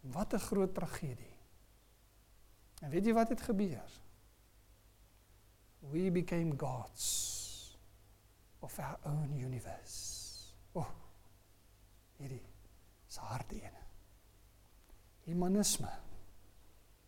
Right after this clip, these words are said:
het die wêreld begin beheer en het die lewens van mense begin beheer.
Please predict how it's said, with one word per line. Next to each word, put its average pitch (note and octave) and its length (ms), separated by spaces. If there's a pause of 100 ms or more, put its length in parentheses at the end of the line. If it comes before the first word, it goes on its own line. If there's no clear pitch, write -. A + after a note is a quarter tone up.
(280)
het D3 120
die C#3 140
wêreld E3 440
begin D#3 300
beheer - 480 (1200)
en C#3 120
het C#3+ 100
die D3+ 120
lewens E3+ 520
van D3 180
mense C#3+ 360
begin C#3 360
beheer. A2+ 460